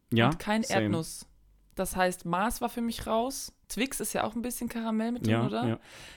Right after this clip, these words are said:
Speaker 2: Das war alles raus für mich. Snickers auch für mich raus, lange, weil ich kein Erdnuss mochte.
Speaker 1: Mhm.
Speaker 2: Und ich hab immer Milky Way gegessen.
Speaker 1: Ja,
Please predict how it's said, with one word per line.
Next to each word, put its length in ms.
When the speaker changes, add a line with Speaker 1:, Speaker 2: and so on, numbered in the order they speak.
Speaker 2:
Das 160
war 160
alles 280
raus 280
für 100
mich. 480
Snickers 460
auch 160
für 120
mich 200
raus, 260
lange, 500
weil 140
ich 80
kein 160
Erdnuss 300
mochte. 400
Speaker 1:
Mhm. 320
Speaker 2:
Und 100
ich 140
hab 180
immer 280
Milky 320
Way 120
gegessen. 680
Speaker 1:
Ja, 280